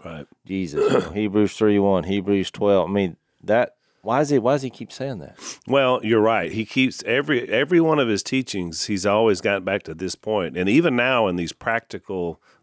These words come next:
Speaker 1: like, applications or exhortations, however you wanna say it, this, that, that verse is what I would call the tent pole. It's the, it's the one right in the center that holds everything else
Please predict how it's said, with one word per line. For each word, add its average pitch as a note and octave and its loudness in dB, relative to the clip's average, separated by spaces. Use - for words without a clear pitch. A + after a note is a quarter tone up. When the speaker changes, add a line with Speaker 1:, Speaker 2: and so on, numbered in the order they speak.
Speaker 1:
like, E2 -6
applications F#2+ -6
or D#2+ -8
exhortations, F#2 -6
however F2+ -2
you F2 -4
wanna D#2+ -6
say F#2+ 0
it, E2 -4
this, C3+ 2
that, A#2 -2
that B2 0
verse G#2+ 4
is E2+ -4
what F2+ 0
I G2+ 2
would F#2 0
call F#2 0
the D#2+ -8
tent - -4
pole. D2 -8
It's G#2 -10
the, A2+ 2
it's A#2 -2
the B2 2
one A2 4
right B2 0
in C3 -8
the A2 2
center B2+ 2
that F2 -2
holds G#2 2
everything B2 2
else A#2 0